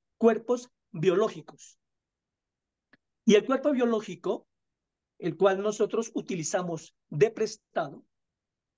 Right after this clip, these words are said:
pertenece a una corporación y esa corporación tiene un derecho de explotación de este cuerpo,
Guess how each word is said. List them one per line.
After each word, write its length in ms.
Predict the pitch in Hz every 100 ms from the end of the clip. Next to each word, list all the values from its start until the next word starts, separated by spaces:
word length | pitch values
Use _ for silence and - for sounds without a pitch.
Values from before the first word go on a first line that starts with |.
| _
pertenece 480 | 202 202 208 202 233
a 40 | 220
una 180 | 226
corporación 880 | 226 208 - 185 151 - 202 165 143
y 120 | 151 180
esa 180 | 196
corporación 640 | 196 202 185 165 - 185 165
tiene 300 | 202 190 180
un 100 | 180
derecho 340 | 185 180 180
de 60 | 202
explotación 920 | - - 170 160 147 - 185 156 185 _ _ _ _ _ _ _ -
de 180 | 170
este 280 | 170 175 190
cuerpo, 500 | 196 196 170 233 -